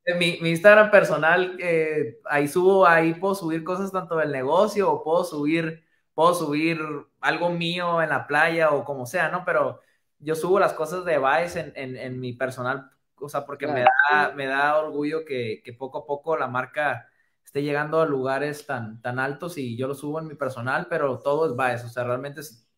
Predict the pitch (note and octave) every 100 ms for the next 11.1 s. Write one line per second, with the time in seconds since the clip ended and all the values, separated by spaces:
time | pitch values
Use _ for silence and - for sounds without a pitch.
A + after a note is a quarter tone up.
0 | _ D3+ D3+ D#3 E3 D#3+ - _ _ _
1 | _ C#3+ C3 C#3 D3 E3 D#3 C#3+ B2 A#2
2 | A2 - - _ _ - C#3+ D3+ D3 C3
3 | - D3 D3+ D3+ D3 D3+ D3+ C#3 C3 C#3+
4 | D3 D3 C#3+ E3+ D#3+ D#3+ D3 D3+ D3+ C#3+
5 | D3 C3+ A#2 A#2 - B2+ C3 B2+ B2+ B2+
6 | B2 C#3 C#3 C3+ C#3 D3 C#3+ C#3 B2+ A#2
7 | - C3 C3+ D3 C#3+ C#3+ C#3+ D3 D3+ D3
8 | D3 D3+ C#3+ B2+ B2 B2+ B2 _ _ _
9 | B2 C3+ C3 C#3 D#3+ C3+ A#2 B2+ A#2+ C3+
10 | C3 C#3 B2+ B2+ - B2 A2+ A#2 A#2 A#2